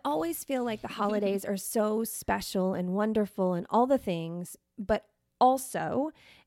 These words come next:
Speaker 1: as a mom and a working professional, it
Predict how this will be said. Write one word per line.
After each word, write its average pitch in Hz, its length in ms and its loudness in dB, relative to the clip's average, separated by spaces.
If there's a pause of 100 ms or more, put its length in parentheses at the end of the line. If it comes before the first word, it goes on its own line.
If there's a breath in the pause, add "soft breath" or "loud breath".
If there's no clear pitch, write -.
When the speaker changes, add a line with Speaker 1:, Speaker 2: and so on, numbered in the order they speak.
Speaker 1:
as 190 200 2
a 185 60 2
mom 185 640 2 (140)
and 180 160 -6
a 180 80 -6
working 185 380 -6
professional, 170 840 -4 (460 soft breath)
it 196 180 -2